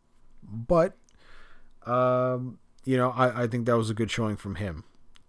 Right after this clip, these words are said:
Uh, you know, and, and that battle at the end was kinda weird. You know, you had Logan Sargent, uh, you know, from Williams, who had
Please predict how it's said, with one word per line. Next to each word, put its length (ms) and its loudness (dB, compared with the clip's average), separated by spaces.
Uh, 300 -8
you 120 -6
know, 280 -6
and, 160 -4
and 180 -4
that 220 -4
battle 340 2
at 120 2
the 160 4
end 240 4
was 160 2
kinda 260 2
weird. 520 4
You 100 0
know, 60 4
you 140 4
had 180 -2
Logan 640 6
Sargent, 560 2
uh, 340 -4
you 120 0
know, 60 2
from 220 0
Williams, 400 4
who 140 0
had 560 0